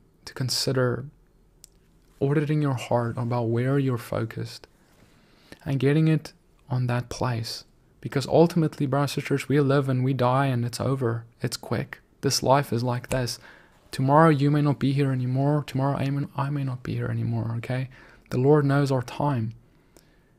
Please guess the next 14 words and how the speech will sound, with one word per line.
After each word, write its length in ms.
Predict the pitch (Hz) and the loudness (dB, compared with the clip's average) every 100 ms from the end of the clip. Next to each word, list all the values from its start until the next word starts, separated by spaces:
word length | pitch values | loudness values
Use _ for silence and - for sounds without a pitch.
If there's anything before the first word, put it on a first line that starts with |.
| _ _ _ _ _ | _ _ _ _ _
And 380 | 123 127 127 127 - - | -4 -2 0 -4 -8 -6
nothing 380 | 131 147 - 190 | -2 0 2 4
else 280 | 160 160 147 | 4 2 0
is 120 | - | -2
gonna 220 | 139 135 | -2 0
matter. 420 | 135 143 123 107 - _ _ _ _ _ _ _ _ _ _ _ - _ _ _ _ _ - - | -2 -2 -4 -6 -10 _ _ _ _ _ _ _ _ _ _ _ -20 _ _ _ _ _ -20 -8
How 200 | - 151 | 2 4
much, 360 | 160 160 - - | 4 2 -2 0
how 180 | 147 | 2
good 240 | 151 156 139 | 4 2 2
you 60 | |
did 140 | 147 156 | 4 4
at 120 | - | 4
work, 420 | 127 135 151 - | 2 2 0 -4